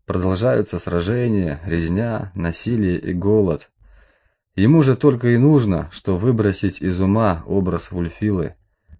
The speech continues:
Мысль об этом варваре была тем единственным, что выводило мальчика из апатии, заставляло душу корчиться в судорогах, заливая бешеной яростью,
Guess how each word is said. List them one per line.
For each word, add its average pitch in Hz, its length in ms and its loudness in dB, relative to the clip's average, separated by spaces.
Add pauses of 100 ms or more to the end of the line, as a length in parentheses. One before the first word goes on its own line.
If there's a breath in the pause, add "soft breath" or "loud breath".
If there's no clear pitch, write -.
(300)
Мысль 110 420 0
об 101 280 -2
этом 101 320 2
варваре 98 440 0
была 95 320 2
тем 95 280 0
единственным, 90 800 -2
что - 240 -8
выводило 95 560 0
мальчика 95 520 0
из 85 240 -6
апатии, 85 760 0
заставляло 95 640 2
душу 95 400 -2
корчиться 92 640 -2
в - 80 -16
судорогах, 87 640 -2
заливая 98 540 4
бешеной 95 500 2
яростью, 87 720 0